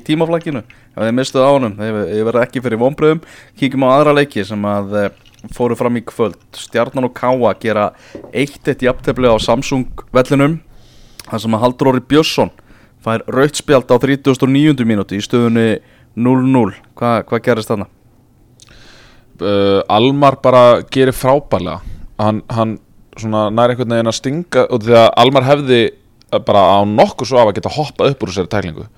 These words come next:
Speaker 2: og náð boltanum væntanlega og fengið einn á einn. En hann metur stöðuna að mínum mati hárrétt. Hann fær snertinguna vísvitandi í vinstri fótinn utanvert
Speaker 1: Mhm.
Speaker 2: og fer niður vitandi það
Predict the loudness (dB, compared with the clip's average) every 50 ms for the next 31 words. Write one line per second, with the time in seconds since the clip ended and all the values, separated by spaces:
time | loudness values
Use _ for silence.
0 | _ _ _ _ _ _ _ 2 2 4 6 6 6 6 4 2 2 2 2 2
1 | 0 -2 -4 -2 -2 -2 -2 -2 -4 -2 -2 -2 -2 -2 0 -2 -2 -2 0 0
2 | 2 2 2 2 0 -2 -2 -4 -6 -12 -20 _ _ -20 -20 _ _ _ _ _
3 | _ _ _ _ -12 -6 -4 -2 -2 0 2 4 4 4 4 2 -2 -4 -4 -2
4 | 2 4 6 6 6 4 4 2 0 -2 -2 -4 -4 -2 -2 -2 -2 -4 -6 -6
5 | -6 -6 -6 -6 -8 -8 -12 _ _ -20 _ _ _ _ _ _ _ -6 -6 -6
6 | -6 -6 -4 0 2 4 4 4 4 2 0 -2 -4 -2 -2 -2 -4 -4 -8 -10
7 | -8 -6 -4 -4 -2 -2 -2 -4 -6 -10 -18 -20 _ _ -8 -8 -8 -6 -6 -6
8 | -6 -4 -6 -6 -4 -4 -4 -4 -2 -4 -4 -4 -4 -4 -6 -6 -6 -6 -6 -4
9 | -2 -2 -4 -2 -4 -4 -4 -4 -2 -2 -2 -2 -4 -6 -8 -12 _ _ _ _
10 | _ _ -12 -10 -10 -10 -10 -10 -10 -10 -10 -12 -6 -2 2 4 4 6 4 4
11 | 2 0 0 0 0 0 0 -2 -4 -6 -12 -20 _ _ _ _ -16 -4 0 2
12 | 2 2 2 0 0 -2 -2 -2 -2 0 2 2 4 4 4